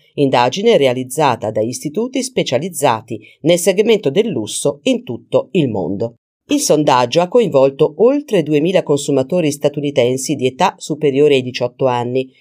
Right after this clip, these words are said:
con un reddito familiare di oltre un milione di dollari e che hanno acquistato una casa negli Stati Uniti per un valore di oltre un milione di dollari. Il sessantasette per cento degli intervistati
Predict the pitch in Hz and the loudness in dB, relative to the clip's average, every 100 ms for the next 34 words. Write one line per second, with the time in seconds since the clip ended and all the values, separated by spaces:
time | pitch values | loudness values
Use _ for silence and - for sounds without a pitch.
0 | _ _ 131 127 120 156 156 139 135 - | _ _ -2 -2 2 2 2 0 -4 -4
1 | 117 123 123 123 151 208 127 131 185 240 | -4 -4 0 2 2 2 0 2 2 2
2 | 143 151 208 156 139 143 127 123 104 104 | 2 2 2 0 2 2 0 -2 0 0
3 | 131 185 277 - _ 151 151 220 254 165 | 0 -2 -4 -10 _ -2 0 2 2 -2
4 | 160 156 147 139 131 131 131 127 107 104 | -4 -2 -2 -2 -2 -2 -2 -2 -2 0
5 | 110 113 110 113 151 147 127 175 208 - | -2 -2 -4 -4 -4 -2 -2 -2 -4 -12
6 | _ _ 143 135 131 120 151 208 143 127 | _ _ 0 2 2 2 4 4 2 2
7 | 170 277 277 240 - 277 302 226 135 127 | 2 2 0 -2 0 -2 2 2 2 0
8 | 135 165 73 76 90 120 123 _ _ _ | 0 -2 -2 -4 -4 -8 -12 _ _ _
9 | _ _ _ _ - 147 - 120 - 233 | _ _ _ _ -2 0 0 -4 0 0
10 | 262 165 147 147 135 127 - 113 110 113 | 0 2 0 0 -4 -4 -2 -2 -4 -6
11 | 110 113 107 110 110 110 - 139 180 156 | -4 -2 -4 -6 -8 -8 -2 0 0 -2